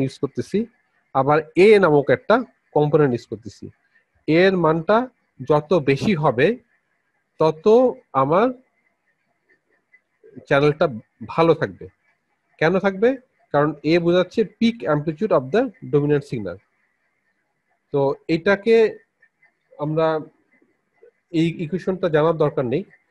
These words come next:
কিন্তু আপনাদের পরীক্ষা যেটা আসতে পারে, যদি আমি traditional পরীক্ষার কথা বলতেছি বা যে কোনো ক্ষেত্রে, আপনারা হয়তো এই ধরনের একটা equation দেওয়া আছে,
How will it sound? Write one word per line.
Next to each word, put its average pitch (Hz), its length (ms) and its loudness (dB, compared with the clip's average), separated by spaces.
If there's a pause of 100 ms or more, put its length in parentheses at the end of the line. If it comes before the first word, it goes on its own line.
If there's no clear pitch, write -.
(160)
কিন্তু 165 200 -6
আপনাদের 185 320 -4
পরীক্ষা 180 340 -4
যেটা 170 220 0
আসতে - 260 -4
পারে, 139 160 0 (720)
যদি 139 200 -2 (360)
আমি 143 160 -2 (680)
traditional 156 440 -2
পরীক্ষার 156 280 -6
কথা 147 200 -6
বলতেছি 113 320 -14
বা 127 120 -6
যে 131 100 -8
কোনো 135 180 -8
ক্ষেত্রে, 143 260 -6 (680)
আপনারা 196 280 0
হয়তো 190 220 0
এই 175 120 2
ধরনের 190 200 0
একটা 196 120 -16 (100)
equation 208 460 -2
দেওয়া 101 220 0
আছে, - 160 -20